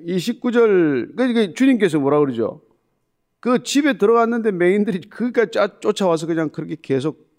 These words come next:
소리를 질러대니까 주님께서 한 번 더 확인합니다. 이들에게는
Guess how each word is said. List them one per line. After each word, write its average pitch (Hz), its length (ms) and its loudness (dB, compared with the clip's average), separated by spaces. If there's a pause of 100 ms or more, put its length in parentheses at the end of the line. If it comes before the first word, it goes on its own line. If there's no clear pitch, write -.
소리를 180 340 -4
질러대니까 123 640 -6 (580)
주님께서 214 400 -2
한 226 220 -6
번 269 140 2
더 254 80 2
확인합니다. 196 560 -4
이들에게는 123 640 -6